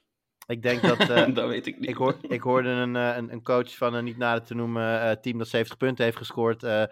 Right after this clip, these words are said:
Speaker 1: zeggen dat de, de, de N F L on notice is met, eh, met die, eh, met die performance. Maar ik denk dat de, de N F L in ieder geval de N-, de N F C aan die kant behoorlijk on notice mag zijn met deze Eagles. Want ik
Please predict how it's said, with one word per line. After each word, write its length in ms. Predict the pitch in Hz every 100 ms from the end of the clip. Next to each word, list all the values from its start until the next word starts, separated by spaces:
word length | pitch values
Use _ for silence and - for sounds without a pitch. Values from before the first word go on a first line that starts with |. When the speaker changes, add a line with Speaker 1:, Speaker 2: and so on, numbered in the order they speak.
| - - -
Speaker 1:
zeggen 300 | 131 120 117
dat 240 | 117 -
de, 260 | 117 117 113
de, 220 | 113 117
de 320 | 113 117 120 123
N 60 |
F 80 | 120
L 60 | 131
on 260 | 123 123
notice 420 | 123 135 135 - 120
is 100 | 117
met, 240 | 113 -
eh, 100 | 117
met 180 | 113 104
die, 280 | 117 113 110
eh, 320 | 107 107 107
met 200 | 120 110
die 120 | 117 131
performance. 460 | 127 110 104 120 - -
Maar 120 | - 117
ik 80 |
denk 160 | 120 113
dat 200 | 113 -
de, 220 | 113 110
de 80 | 107 117
N 60 | 113
F 40 |
L 60 | 117
in 100 | 110
ieder 140 | 113
geval 160 | 110 117
de 180 | 123 135
N-, 160 | 127 127
de 80 |
N 160 | 120 120
F 100 | -
C 140 | 143
aan 80 | 123
die 120 | 113
kant 280 | 113 113 113 _ - _ _
behoorlijk 340 | 120 147 160
on 120 | 156 143
notice 320 | 151 151 139
mag 100 | 127
zijn 200 | 135 135
met 80 | 131
deze 240 | 131 127
Eagles. 300 | 131 120 101
Want 160 | 104
ik 100 | 110